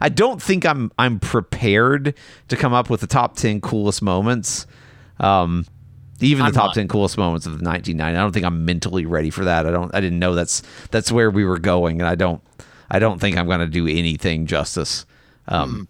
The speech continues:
Speaker 2: Mm.
Speaker 1: but I do feel like, right there, look at that shit. So cool.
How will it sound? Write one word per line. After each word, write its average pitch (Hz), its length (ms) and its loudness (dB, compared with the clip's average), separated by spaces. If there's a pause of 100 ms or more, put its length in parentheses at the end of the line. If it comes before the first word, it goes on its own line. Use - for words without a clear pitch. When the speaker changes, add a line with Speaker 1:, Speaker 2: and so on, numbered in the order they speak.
Speaker 2:
Mm. 107 60 -6
Speaker 1:
but 110 80 2
I 113 120 4
do 113 360 4
feel 117 300 2
like, 92 460 0 (280)
right 165 160 2
there, 127 180 4
look 156 140 2
at 123 100 -6
that 104 200 2
shit. - 420 2
So 143 380 2
cool. 110 480 0